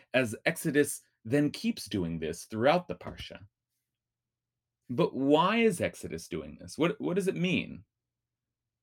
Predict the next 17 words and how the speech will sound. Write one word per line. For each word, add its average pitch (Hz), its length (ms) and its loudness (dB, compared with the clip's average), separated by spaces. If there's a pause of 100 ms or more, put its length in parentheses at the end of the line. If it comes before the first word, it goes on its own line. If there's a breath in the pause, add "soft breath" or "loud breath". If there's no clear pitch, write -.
Well, 127 220 2
there 131 180 6
are 127 60 8
lots 175 240 6
of 110 100 -2
things 87 220 0
that 92 120 -6
could 95 100 -8
be 92 80 -4
said 90 240 0
about 90 220 -2
the 90 80 -4
relationship 95 720 0
between 95 320 -4
the 87 80 -2
two 98 240 -4
books, 92 500 0